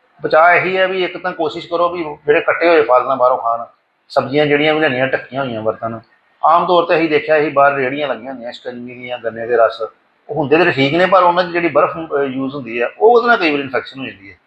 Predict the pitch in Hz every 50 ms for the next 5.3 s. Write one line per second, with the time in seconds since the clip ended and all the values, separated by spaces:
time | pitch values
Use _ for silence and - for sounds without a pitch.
0 | _ - 170 220 220 185 160 180 202 202 - - 190 208 202 185 180 - 185 185
1 | 185 185 - 143 139 139 156 165 170 151 156 143 139 156 160 160 147 156 151 151
2 | 147 147 156 160 147 135 139 143 127 147 147 113 - - 104 104 - _ _ _
3 | _ _ _ _ _ - 202 196 202 185 175 - 208 196 196 190 185 - 196 190
4 | 190 190 185 170 165 196 185 - 175 170 160 - - - 156 151 160 165 160 160
5 | 160 160 180 196 190 175